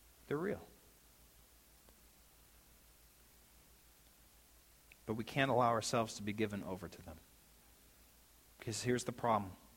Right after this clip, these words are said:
is that you actually begin to build a defensive shield around your heart that keeps people out so that you won't get hurt.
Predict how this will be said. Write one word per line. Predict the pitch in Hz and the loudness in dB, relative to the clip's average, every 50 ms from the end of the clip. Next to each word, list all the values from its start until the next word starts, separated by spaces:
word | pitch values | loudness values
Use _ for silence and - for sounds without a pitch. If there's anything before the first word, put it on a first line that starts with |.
| - - - - - - - - - - - - - - - - - - - - - - - - - - - | -20 -20 -20 -20 -20 -20 -20 -20 -20 -20 -20 -20 -20 -20 -20 -20 -20 -20 -20 -20 -20 -20 -20 -20 -20 -14 -10
is | 107 98 110 | -6 -2 0
that | 110 113 | 2 2
you | 127 120 | 4 4
actually | 117 117 123 - - 135 | 4 4 2 0 -4 -6
begin | 123 107 113 120 120 117 | -6 -4 -2 -2 0 0
to | - - | -2 -4
build | 107 107 - 120 123 123 123 123 120 120 117 120 - | -6 -4 -2 2 4 4 4 4 2 0 -2 -4 -6
a | 131 | -6
defensive | 110 - - - 120 120 120 - - 98 - | -6 -6 -2 0 0 0 0 -2 -2 -2 -4
shield | - - - 123 120 113 107 | -2 0 2 2 2 2 2
around | 107 110 107 104 | 0 0 0 0
your | 98 90 | -2 -4
heart | 90 - - 110 113 135 - - - - - - - - - - - - - - - - - - - - - - - - - - - - - - - | -6 -2 0 2 2 2 0 -4 -10 -18 -20 -20 -20 -20 -20 -20 -20 -20 -20 -20 -20 -20 -20 -20 -20 -20 -20 -20 -20 -20 -20 -20 -20 -20 -20 -14 -8
that | - 90 - | -8 -6 -6
keeps | - - - 120 - - | -4 -4 -4 -4 -4 -4
people | - - 120 - 110 104 107 | -2 -4 -2 -2 0 4 4
out | 107 113 139 107 - - - - - - - - - - - - - - - - - - - - - - - | 6 6 4 4 0 -6 -14 -20 -20 -20 -20 -20 -20 -20 -20 -20 -20 -20 -20 -20 -20 -20 -20 -20 -20 -20 -10
so | - - | -6 -2
that | 110 110 101 104 | -2 -2 -2 -2
you | 113 | -2
won't | 107 110 113 120 113 - | -2 -2 -2 -4 -2 -2
get | 135 110 | -4 -4
hurt. | 101 117 123 151 - - - | -2 -2 -2 -2 -4 -8 -14